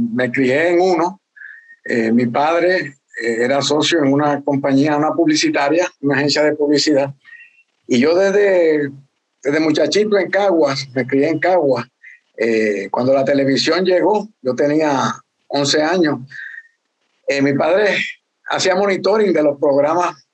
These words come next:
que ellos patrocinaban en los distintos canales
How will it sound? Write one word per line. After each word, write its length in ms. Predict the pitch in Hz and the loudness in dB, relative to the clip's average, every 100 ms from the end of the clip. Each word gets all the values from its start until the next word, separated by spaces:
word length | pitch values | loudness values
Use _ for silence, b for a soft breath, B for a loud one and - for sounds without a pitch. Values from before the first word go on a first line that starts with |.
| _ - | _ -6
que 100 | 147 | 0
ellos 180 | 170 180 | 0 0
patrocinaban 720 | 165 170 139 156 165 170 147 | 0 0 0 -2 0 0 2
en 60 | |
los 120 | 139 139 | 0 0
distintos 460 | 135 151 147 160 | 0 -2 -2 -2
canales 500 | - 165 160 135 135 | -2 -2 0 -2 -4